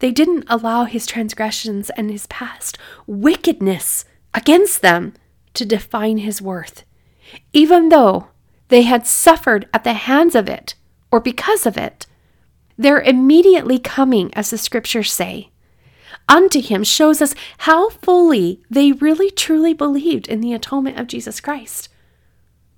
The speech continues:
They believed in what they testified of. Zeezrom asked for healing, and because he said that he did believe all the words that these men had testified of, that he did believe in the power of Christ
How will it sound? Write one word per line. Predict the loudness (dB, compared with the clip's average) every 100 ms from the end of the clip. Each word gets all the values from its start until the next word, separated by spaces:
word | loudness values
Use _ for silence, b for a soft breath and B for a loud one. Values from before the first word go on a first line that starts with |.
| _ _ _
They | -4 -2
believed | -2 -4 -2 -2 -2 -4
in | -6
what | -6 -6
they | -8
testified | -6 -10 -10 -12 -12 -12
of. | -14 -18 _ _ _ _ _ _ _ _ _ _ _ -2
Zeezrom | 2 4 4 0 0
asked | -2 -2 -10 -8
for | -6
healing, | -4 -2 -2 -4
and | -4 -6
because | -6 -6 -6
he | -6
said | -6 -4 -4
that | -6
he | -10 -8
did | -2 -4
believe | -4 -4 -4 -4 B B _ 4
all | 4 4
the | 0
words | -2 -4 -6 -14 -12 -4
that | -2
these | -2 -4 -2
men | -4
had | -4
testified | -8 -8 -10 -8 -10 -8
of, | -10 -10 -14 B B B B B
that | -4 -2
he | -2
did | 0 0 2
believe | 0 0 0 -2
in | -2
the |
power | -2 -2 -2 -2
of | -4 -4
Christ | -4 -4 -6